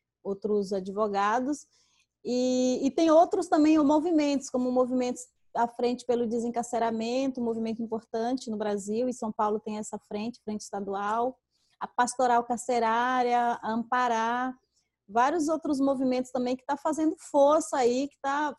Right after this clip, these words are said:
reivindicando e, e tentando, de certa forma, sensibilizar,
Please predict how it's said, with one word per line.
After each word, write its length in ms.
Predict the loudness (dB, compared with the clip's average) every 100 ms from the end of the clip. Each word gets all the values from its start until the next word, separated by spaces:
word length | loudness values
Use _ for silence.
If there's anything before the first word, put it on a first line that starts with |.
| -6
reivindicando 1080 | -2 0 0 -2 -2 0 2 2 0 -2 -6 _ _ _ _ -6
e, 680 | -4 -2 -2 0 -2 -2 -4
e 40 |
tentando, 540 | 0 0 2 2 4 2
de 140 | 0
certa 380 | 0 0 2 0
forma, 320 | 2 4 4
sensibilizar, 1080 | 2 0 2 2 4 4 4 4 4 4